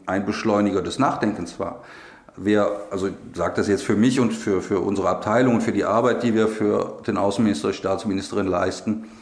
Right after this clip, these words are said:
wir denken nicht mehr dasselbe, wie wir das noch im Februar gedacht haben. Das betrifft erstens die Notwendigkeit der Digitalisierung,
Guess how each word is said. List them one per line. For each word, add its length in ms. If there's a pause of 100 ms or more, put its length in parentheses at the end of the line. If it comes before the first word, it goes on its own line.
(680)
wir 220
denken 420
nicht 180
mehr 140
dasselbe, 720 (240)
wie 220
wir 120
das 180
noch 160
im 120
Februar 400
gedacht 380
haben. 260 (240)
Das 200
betrifft 600 (100)
erstens 320
die 100
Notwendigkeit 640
der 80
Digitalisierung, 920